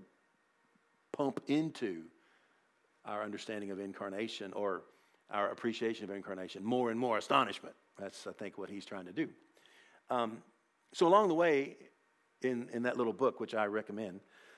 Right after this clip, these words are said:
um, he gives two sort of word pictures to kind of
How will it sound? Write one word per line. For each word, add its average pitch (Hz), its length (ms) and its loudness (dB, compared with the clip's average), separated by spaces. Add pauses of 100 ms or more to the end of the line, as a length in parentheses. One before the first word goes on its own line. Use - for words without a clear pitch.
(160)
um, 110 360 0 (1000)
he 117 80 0
gives 139 240 8
two 165 500 -2
sort 139 240 2
of 107 140 0 (240)
word 131 240 2
pictures - 580 -8 (460)
to - 80 -16
kind 113 220 -2
of 92 120 -6